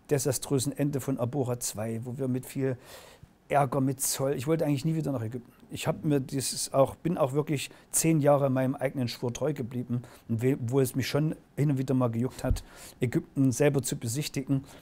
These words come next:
Aber ich hatte wirklich so sehr von den vielen Bürokratien die Nase voll. Man muss sich vorstellen, unser ägyptischer Projektmanager hat einen Nervenzusammenbruch bekommen. Der hat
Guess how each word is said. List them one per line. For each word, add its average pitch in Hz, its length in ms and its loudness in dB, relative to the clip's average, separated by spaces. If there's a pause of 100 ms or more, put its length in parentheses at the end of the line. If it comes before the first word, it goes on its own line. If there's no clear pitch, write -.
(380)
Aber 131 200 6
ich 131 80 2
hatte 131 160 2
wirklich 139 240 0
so - 140 6
sehr 151 320 6
von 139 200 -2
den 135 440 2
vielen 147 580 2
Bürokratien 139 960 -2 (360)
die 131 60 2
Nase 131 300 2
voll. 135 380 0
Man 143 160 2
muss 151 100 2
sich 135 100 -6
vorstellen, 156 300 -4
unser 170 280 0
ägyptischer 156 480 0
Projektmanager 139 580 -6
hat - 100 -6
einen 135 100 -4
Nervenzusammenbruch 113 760 -6
bekommen. 117 360 -14 (240)
Der 107 120 -4
hat 143 120 -4